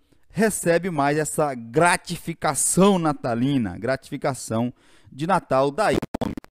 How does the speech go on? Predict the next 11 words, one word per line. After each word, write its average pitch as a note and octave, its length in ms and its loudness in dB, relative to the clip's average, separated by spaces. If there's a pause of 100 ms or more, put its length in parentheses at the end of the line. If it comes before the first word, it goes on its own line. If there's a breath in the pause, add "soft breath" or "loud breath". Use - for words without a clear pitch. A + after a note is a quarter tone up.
(320)
décimo D#3 640 2
terceiro, D#3+ 960 2 (200)
por C#3+ 160 -4
se C3 420 0
assemelhar, C#3+ 720 0
ser, B2 420 -2 (320 soft breath)
na A2+ 120 -6
sua B2 240 -2
essência, D3 520 -2
uma F#3 320 -4
espécie F3+ 1120 -2